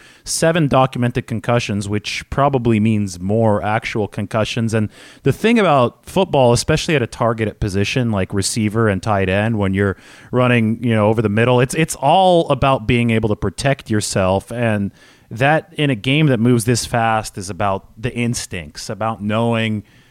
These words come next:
when a guy might be stepping in to, to lay wood, knowing when to turn a little bit, when to slow down, speed up to protect yourself and avoid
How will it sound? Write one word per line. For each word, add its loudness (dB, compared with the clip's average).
when 2
a 0
guy 2
might 0
be -6
stepping -4
in 0
to, -6
to -10
lay -2
wood, -4
knowing -4
when -4
to -10
turn -2
a -4
little -2
bit, -2
when -4
to -6
slow -2
down, -2
speed -6
up -2
to -2
protect -2
yourself -2
and 0
avoid -2